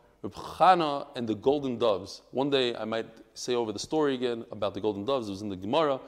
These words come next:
But if you want to look it up, I tied in something to just look it up on YouTube, Golden Doves, a beautiful Maisa. So, Brachas Daf. Brachas Daf Nun Zayin, says Leiby.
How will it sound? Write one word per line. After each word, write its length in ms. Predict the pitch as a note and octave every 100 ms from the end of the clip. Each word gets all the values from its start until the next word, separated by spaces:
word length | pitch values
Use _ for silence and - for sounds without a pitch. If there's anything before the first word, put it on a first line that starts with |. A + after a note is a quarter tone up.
| - - -
But 100 | A2+
if 40 |
you 60 | C#3
want 100 | E3+
to 60 |
look 160 | D3 D3
it 80 | D3
up, 480 | D#3 C#3 - - - - _ _ -
I 160 | A#2
tied 340 | A#2 - D3+ D3+
in 120 | D3
something 460 | D#3 C#3+ C#3 B2+
to 300 | - - A2+ - - -
just 200 | C3+ -
look 120 | D3+
it 100 | C#3
up 200 | D3 C#3
on 260 | - A2+ A2
YouTube, 480 | C#3+ - D#3 A#2 G#2+
Golden 340 | C#3+ C#3+ A#2+
Doves, 280 | D3 D#3 B2
a 80 | G#2+
beautiful 380 | A2 E3+ C#3
Maisa. 380 | A#2+ G#2+ F#2+ - - _ _ _ _ - - _ - _ _ -
So, 560 | - - A#2 A2 G#2+ - - C3
Brachas 320 | C#3+ C#3+ D#3+
Daf. 280 | D3 E3 - - - _ _ _ _ C3 C#3 C#3 C#3 C#3 C3 _ _ _ - - _ _ _ _ -
Brachas 340 | D#3 F3 D#3+
Daf 220 | C3 D#3+ D3
Nun 160 | D3
Zayin, 380 | C3+ D#3+ D#3 C3
says 220 | - B2+
Leiby. 440 | A#2 C3 B2+ G#2